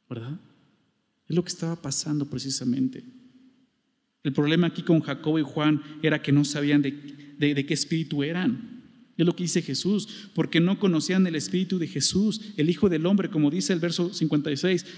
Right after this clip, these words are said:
"porque el Hijo del Hombre no ha venido para perder las almas de los hombres".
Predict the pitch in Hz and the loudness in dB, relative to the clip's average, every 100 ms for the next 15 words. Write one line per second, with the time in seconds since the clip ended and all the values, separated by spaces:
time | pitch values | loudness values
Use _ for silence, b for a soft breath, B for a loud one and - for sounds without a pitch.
0 | B 160 143 165 185 202 180 175 175 180 | B -2 2 2 2 2 2 2 2 0
1 | 180 B - 170 196 190 185 190 - 156 | -4 B 2 4 6 4 4 2 0 -2
2 | 151 - 160 156 156 175 185 156 - 175 | -2 -2 0 0 2 0 0 -2 0 0
3 | 165 147 131 131 165 175 156 123 - | 0 2 0 0 -2 -2 -2 -2 -6